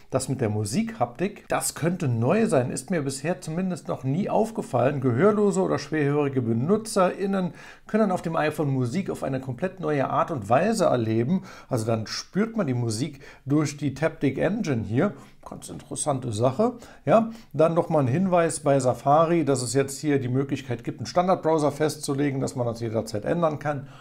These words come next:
Okay, aber dann richtig interessant bei Wo ist Share Item Location. Ihr könnt jetzt bei euren AirTags den Standort teilen. Ich zeige euch mal kurz, wie das dann aussieht. Hier unter Wo ist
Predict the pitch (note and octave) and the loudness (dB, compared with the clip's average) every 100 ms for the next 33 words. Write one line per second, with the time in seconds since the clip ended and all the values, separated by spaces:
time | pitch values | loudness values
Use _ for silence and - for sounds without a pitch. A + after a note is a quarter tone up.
0 | - - C#3+ B2 A2+ - - A#2+ D3+ F#3+ | -20 -8 -2 0 0 -4 -2 2 2 0
1 | - - - G2+ C3 C3+ G#2+ G3 - G#3 | -6 -16 -4 4 6 6 4 -2 -2 -2
2 | E3+ - - C#3+ C#3 C3+ A2 G2+ A#2+ - | -4 -4 -2 0 0 0 0 0 -2 -4
3 | - G3 A3+ - - - - - - - | -2 0 0 -4 -10 -18 -20 -20 -10 -6
4 | - F3 F#3+ F#3+ - D#3 G#3+ A3 F#3 D3 | 0 2 2 0 -2 -2 0 0 2 2
5 | C3+ - D3 C#3+ C#3 C#3+ C3+ - F#3+ A3+ | 2 0 -2 -2 -4 -6 -6 -2 -2 0
6 | G3+ - - D3 E3 C#3+ C#3 E3+ G3+ - | -2 -2 0 2 2 0 -2 -2 -2 -2
7 | F#3 - - - - - - D#3 D3+ - | -6 -6 -14 -16 -20 -14 -6 -6 -4 2
8 | D#3+ G3+ G3+ D#3 C#3 - - - - - | 2 2 -2 -2 -2 -4 -16 -20 -6 0
9 | E3+ G#3+ B2+ C#3+ C3+ - F3 F#3 - - | 2 2 2 0 -4 -6 -6 -4 -8 -10
10 | - - E3 D#3+ - E3 C#3+ - A#2+ C#3 | -10 -2 -2 -2 -4 0 0 0 0 2
11 | F#3+ - E3 G3 - - - F3+ F3 C#3 | 2 0 -4 -6 -12 -20 -8 -2 -2 0
12 | A#2 A2 - F#3 A3+ - | 0 0 2 2 2 -2